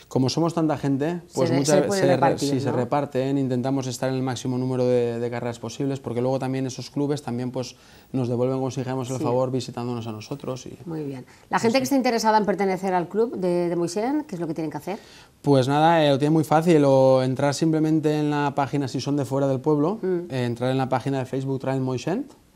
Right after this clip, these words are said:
Speaker 1: y a través de ahí contactar con nosotros. Luego, si no, pues si son del mismo pueblo, pues nos conocemos todos,
Speaker 2: Sí.
Speaker 1: o bien a través de mí o a través de cualquier miembro del club,
Speaker 2: Sí.
Speaker 1: mostrar el interés y simplemente se toma los, la nota de los datos y ya lo tenemos incorporado.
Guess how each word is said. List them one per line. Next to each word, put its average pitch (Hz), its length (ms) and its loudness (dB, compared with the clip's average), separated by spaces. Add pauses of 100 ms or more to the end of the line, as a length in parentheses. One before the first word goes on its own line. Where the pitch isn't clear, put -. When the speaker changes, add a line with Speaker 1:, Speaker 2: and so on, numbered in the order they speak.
(420)
Speaker 1:
y - 80 2
a 123 60 2
través 120 260 0
de 135 80 0
ahí 139 80 0
contactar 127 420 -2
con 135 140 -2
nosotros. 180 600 -4 (520)
Luego, 135 320 4
si 131 140 -4
no, 139 160 0
pues 143 160 -4
si 120 60 -8
son 117 140 -6
del 127 120 -4
mismo 127 260 -4
pueblo, 131 260 -2
pues 160 260 -4 (220)
nos 127 240 -4
conocemos 123 540 -4
todos, 139 320 0
Speaker 2:
Sí. - 320 -6
Speaker 1:
o 127 100 2
bien 120 140 0
a 120 60 -2
través 120 340 -2
de 123 500 -2
mí 151 240 -2
o 123 100 -4
a 113 80 -6
través 117 220 -4
de 123 100 -4
cualquier 120 320 -2
miembro 127 300 0
del 127 100 -2
club, 151 280 2
Speaker 2:
Sí. 180 100 -6 (300)
Speaker 1:
mostrar 127 400 0
el 127 80 0
interés 127 420 -2
y 131 60 -6
simplemente 123 420 -2
se 123 140 -4
toma 117 220 -2
los, 120 200 -4
la 123 440 -6
nota 127 300 -4
de 127 60 -2
los 127 160 -2
datos 143 400 -6
y 120 40 -6
ya 110 140 -4
lo 110 120 -10
tenemos 117 400 -12
incorporado. 113 460 -10